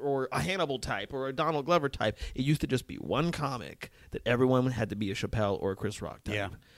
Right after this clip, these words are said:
Speaker 1: And, um, so, no, I've never been, no one's ever said I'm the next something. Uh, I don't think people even know that I'm here, <laughs> that, I, that I'm the first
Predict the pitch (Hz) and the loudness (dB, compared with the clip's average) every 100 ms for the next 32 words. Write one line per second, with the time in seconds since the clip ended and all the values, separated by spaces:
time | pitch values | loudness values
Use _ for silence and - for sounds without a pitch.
0 | - - - _ 131 131 127 127 123 123 | -20 -20 -20 _ 2 4 4 6 6 8
1 | 123 120 120 - - - 233 214 226 220 | 6 4 0 -10 -20 4 6 6 6 6
2 | 180 190 196 185 180 165 - - - - | 6 4 2 2 0 -2 -8 -8 -8 -6
3 | 190 190 180 165 165 160 147 123 123 139 | -4 0 0 2 2 2 2 2 2 0
4 | - - - - - - - 127 - 117 | -2 -8 -8 -14 -18 -8 0 2 2 -4
5 | - - - _ _ - 143 127 92 139 | -8 -18 -20 _ _ -8 -4 -2 -2 -2
6 | 139 151 147 135 147 135 123 123 123 120 | 0 0 0 0 0 0 2 2 6 6
7 | 117 113 117 120 139 - - - 143 - | 6 2 0 -2 -2 -4 -6 6 6 8
8 | 226 226 196 - - - 160 170 170 151 | 6 8 6 2 -10 6 10 10 10 6
9 | 185 165 - | 8 6 4